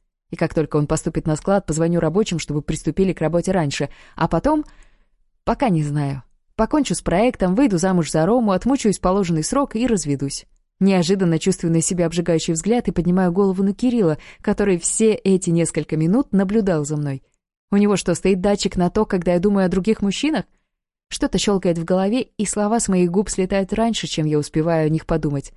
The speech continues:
«Что случилось между тобой и Ромой?» Вот так вот прямо,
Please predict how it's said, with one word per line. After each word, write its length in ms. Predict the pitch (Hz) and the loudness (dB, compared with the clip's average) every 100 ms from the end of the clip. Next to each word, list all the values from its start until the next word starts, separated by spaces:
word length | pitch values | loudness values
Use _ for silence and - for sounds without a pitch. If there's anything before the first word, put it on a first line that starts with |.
| _ _ _ _ _ _ _ _ | _ _ _ _ _ _ _ _
«Что 240 | - - 294 | -8 -2 0
случилось 480 | 208 180 175 160 180 | 0 0 0 2 0
между 280 | 175 175 | 0 0
тобой 320 | 165 185 214 240 | -2 0 0 0
и 220 | - 220 | 0 0
Ромой?» 420 | 196 147 147 - _ _ _ _ _ _ _ _ - | 0 0 -6 -12 _ _ _ _ _ _ _ _ -2
Вот 180 | 196 | 0
так 200 | 180 156 | 0 -2
вот 120 | 165 - | -4 0
прямо, 420 | 190 160 139 | 0 0 -2